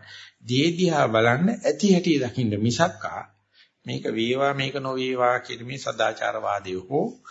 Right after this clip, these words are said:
එනදා පූර්ව නිගමන හෝ කල්යතු සූදානම් කරන ඉතින් ලිස්ට් එකක් තියාගන්න නැතුව ඇති හැටි දකින්න යනවා නම් ඒ කියන අවුරුදු හයට ඉස්සෙල්ලා ළමයිගේ මානසිකත්වයට වැටෙනවා.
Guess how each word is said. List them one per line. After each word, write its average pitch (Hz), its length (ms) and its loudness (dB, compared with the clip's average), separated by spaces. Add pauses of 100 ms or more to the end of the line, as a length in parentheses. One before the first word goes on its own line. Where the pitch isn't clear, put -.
(280)
එනදා 120 300 -2
පූර්ව 131 360 0
නිගමන 113 480 -4
හෝ 202 300 -2 (500)
කල්යතු 135 440 -2
සූදානම් 127 500 -4
කරන 123 240 -8
ඉතින් 120 300 -6
ලිස්ට් 113 300 -6
එකක් 120 220 -4
තියාගන්න 104 440 -2
නැතුව 107 300 -6
ඇති - 280 -6
හැටි 127 300 -8
දකින්න 113 340 -8
යනවා 113 300 -2
නම් 113 220 -6 (340)
ඒ 123 140 -12
කියන 127 220 -4
අවුරුදු 127 540 -2
හයට 123 420 -2
ඉස්සෙල්ලා 143 480 -4
ළමයිගේ 123 420 -4
මානසිකත්වයට 120 640 -8
වැටෙනවා. - 320 -12